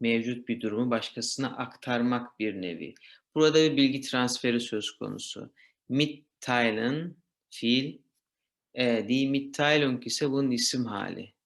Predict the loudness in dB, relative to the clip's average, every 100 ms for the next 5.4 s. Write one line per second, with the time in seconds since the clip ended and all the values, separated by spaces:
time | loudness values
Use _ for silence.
0 | _ 0 2 4 2 0 0 0 -2 -6
1 | -2 0 2 2 4 4 4 2 0 -4
2 | -12 -18 -20 -20 -20 _ 4 4 6 2
3 | 0 2 2 4 4 4 2 -4 -4 -6
4 | -6 -8 -8 -10 -12 -16 -18 _ -2 0
5 | 0 0 -4 -6